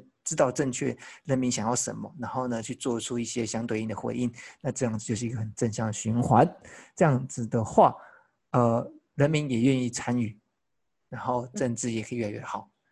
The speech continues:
Speaker 1: 这是马哈对于日本未来有更多的想象和期待。
Speaker 2: 嗯。
Speaker 1: 哎，我这样子是吗？
Speaker 2: 是。
Speaker 1: あ-、合ってるかな？
Speaker 2: <laughs> 是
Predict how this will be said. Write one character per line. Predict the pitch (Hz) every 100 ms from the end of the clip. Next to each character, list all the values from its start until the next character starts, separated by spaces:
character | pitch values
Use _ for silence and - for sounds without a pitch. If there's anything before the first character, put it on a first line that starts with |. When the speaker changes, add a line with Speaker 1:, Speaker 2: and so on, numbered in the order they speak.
| _ _ _
Speaker 1:
这 | -
是 | 123 107
马 | 110 113
哈 | 107 98 -
对 | 127
于 | 110 110
日 | 127
本 | 117 113
未 | 113
来 | 101 101 - _ _ _ _ _ -
有 | 107
更 | - 120
多 | 113 110
的 | 107 101 - _ _ _
想 | - 98
象 | 90 127 107 - _ _
和 | - 120 120 _ _ _ -
期 | - 107
待。 | 104 101
Speaker 2:
嗯。 | 95 _ _ _ _ -
Speaker 1:
哎， | 180
我 | 147
这 | 190
样 |
子 | 156 127 123 -
是 | - 175
吗？ | 156 135 131 - _ _ _ _ _ _
Speaker 2:
是。 | - - 403 440 381 311
Speaker 1:
あ-、 | 277 196
合 |
っ | 175
て | 151
る | 135
か | - 127
な？ | 135 151 - -
Speaker 2:
<laughs> | 214
是 | - 453 440 381